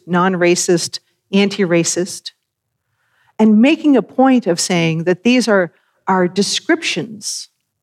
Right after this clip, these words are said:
That someone saying racist is a description, not an identity. You're not, I think one of the great fears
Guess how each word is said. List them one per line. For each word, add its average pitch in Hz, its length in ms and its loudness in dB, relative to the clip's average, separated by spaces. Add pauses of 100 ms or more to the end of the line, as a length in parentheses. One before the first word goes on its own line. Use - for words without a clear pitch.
(1500)
That 170 100 -16
someone 247 300 2
saying 190 520 -2 (140)
racist 202 600 0 (340)
is 208 160 4
a 220 60 2
description, 220 680 0
not 196 300 2
an 180 160 0
identity. 175 880 -4 (1120)
You're 185 140 0
not, 190 200 0
I - 1900 -20
think 202 180 0
one 202 140 2
of 190 80 0
the 180 80 0
great 175 300 0
fears 202 720 0